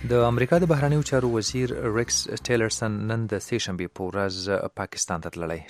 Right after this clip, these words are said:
ټیلرسن به په خپل دغه سفر کې پاکستاني چارواکو ته یو ځل بیا د ټرمپ د ادارې هغه پیغام ورسوي چې باید د طالبانو او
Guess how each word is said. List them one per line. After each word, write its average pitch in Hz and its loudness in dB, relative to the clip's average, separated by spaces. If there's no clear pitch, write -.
ټیلرسن 92 -2
به 90 -2
په 92 -2
خپل 98 -8
دغه 98 -2
سفر 95 -6
کې 92 -4
پاکستاني 104 -4
چارواکو 104 -2
ته 98 -2
یو 123 4
ځل 85 -4
بیا 87 -2
د 107 2
ټرمپ 131 -2
د 107 0
ادارې 113 2
هغه 135 2
پیغام 127 4
ورسوي 123 2
چې - -6
باید 98 0
د 92 -4
طالبانو 90 -2
او 87 -2